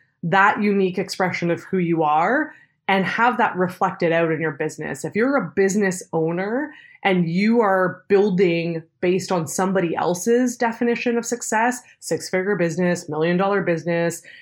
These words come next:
you know, hundreds of clients, whatever it is, even the, down to the business model, right? Like, if you don't wanna do group coaching and you're doing it because somebody told you you need to do it, but you'd rather be doing one-to-one, or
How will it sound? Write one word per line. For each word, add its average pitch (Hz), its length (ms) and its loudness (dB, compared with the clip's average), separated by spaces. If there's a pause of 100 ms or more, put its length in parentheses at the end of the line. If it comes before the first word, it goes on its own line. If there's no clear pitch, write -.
(100)
you 175 100 -2
know, 160 140 2
hundreds 175 420 -2
of 214 140 -4
clients, 175 720 0
whatever 190 520 2
it 214 60 0
is, 165 540 2
even 262 220 4
the, 302 80 4
down 208 420 0
to 226 60 0
the 170 80 0
business 180 520 -4
model, - 320 -6
right? 170 280 0
Like, 175 220 -2 (320)
if 160 160 -2
you 202 160 2
don't 254 240 2
wanna 233 280 2
do 220 320 2
group 220 280 -4
coaching 202 600 0
and 165 80 0
you're 175 180 0
doing 185 440 2
it 190 180 -2
because 170 560 -2 (180)
somebody 185 340 0
told 175 280 0
you 160 80 -2
you 160 60 -2
need 180 160 -2
to 196 100 -4
do 185 180 2
it, 185 160 2
but 147 80 -8
you'd 151 160 -8
rather 180 240 0
be 175 140 -2
doing 175 260 0
one-to-one, 170 680 0
or 147 340 -2